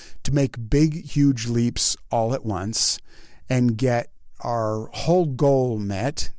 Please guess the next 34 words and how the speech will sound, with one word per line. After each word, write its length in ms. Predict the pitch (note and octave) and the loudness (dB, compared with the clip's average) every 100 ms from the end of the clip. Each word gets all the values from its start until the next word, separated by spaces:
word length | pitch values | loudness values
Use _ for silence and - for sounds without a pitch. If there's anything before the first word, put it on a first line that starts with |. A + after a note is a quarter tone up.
| - | -2
in 400 | B2+ A2+ A2+ - | 2 4 2 0
a 40 | A#2 | -4
day 480 | A2 G#2+ F#2+ A#2 | -2 0 0 2
or 160 | C3 A2+ | 2 2
even 240 | A#2 A#2 | 2 2
a 60 | A#2 | 0
week 440 | G#2+ A#2 C3 - | 2 2 2 2
or 140 | D#3+ C#3+ | 2 2
a 60 | |
month, 440 | C3 A#2 A#2+ C#3 - - - - - - - - | 0 0 0 -2 -8 -16 -16 -16 -20 -20 -20 -2
then 440 | C#3 E3 E3 F3 - | 4 4 4 0 -8
we 240 | G#3+ F3 E3+ | -4 2 4
can 220 | F3 E3 | 6 4
back 400 | C3+ F3 G3 E3+ | 2 0 0 0
off 280 | E3+ A3 - | 0 0 -2
a 40 | |
little 280 | C#3+ C#3 C3+ | 0 0 2
and 140 | C#3+ | 2
go, 220 | C#3 C#3+ D3 | 2 2 2
"All 160 | F#3 | 0
right, 240 | F3+ G2 - | 0 -2 -6
it's 180 | C#3+ F3+ | -2 0
okay 380 | E3+ - G3 | 4 4 4
for 160 | F#3 D#3+ | 2 2
me 160 | C#3+ C#3 | 2 2
to 80 | |
take 380 | - C#3+ C3+ - - | 2 2 2 -2 -6
a 80 | C#3 | -2
small 580 | - B2+ A#2 A#2 A#2+ - - - | 0 0 0 0 -2 -6 -14 -4
step 560 | - - - C3+ - - - - - | 0 2 0 -4 0 0 0 -14 -8
at 120 | G#2 | -4
a 80 | A#2+ | -2
time, 500 | - G3+ D3+ G2 F#2+ - - - - | 2 2 2 -2 -10 -14 -20 -20 -10
just 480 | - B2+ B2 - | -2 0 0 -2